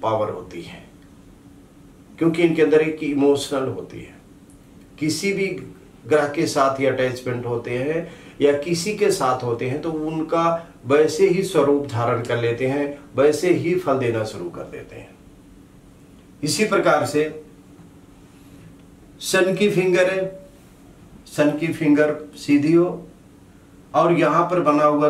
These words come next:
स्टार, स्टार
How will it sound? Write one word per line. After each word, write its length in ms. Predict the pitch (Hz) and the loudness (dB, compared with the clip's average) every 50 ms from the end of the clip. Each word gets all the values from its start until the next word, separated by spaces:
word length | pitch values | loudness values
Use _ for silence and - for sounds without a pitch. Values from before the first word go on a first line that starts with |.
| 151 - - - - - - - - - - - - - - - - - - - - - - - - - - - - - - - - - - - 147 | 0 0 -6 -14 -20 -20 -20 -20 -20 -20 -20 -20 -20 -20 -20 -20 -20 -20 -20 -20 -20 -20 -20 -20 -20 -20 -20 -20 -20 -20 -20 -20 -20 -20 -16 -12 -12
स्टार, 500 | 135 - - - - - - - - - - - - - - - - - - - - - - - - - - - - - - - - - | -10 -8 -6 -4 -4 -4 -4 -6 -10 -14 -20 -20 -20 -18 -14 -14 -14 -14 -16 -20 -20 -20 -20 -20 -20 -20 -20 -20 -20 -20 -20 -20 -12 -6
स्टार 400 | 185 180 - - 233 233 226 233 | -4 -4 0 2 2 4 4 2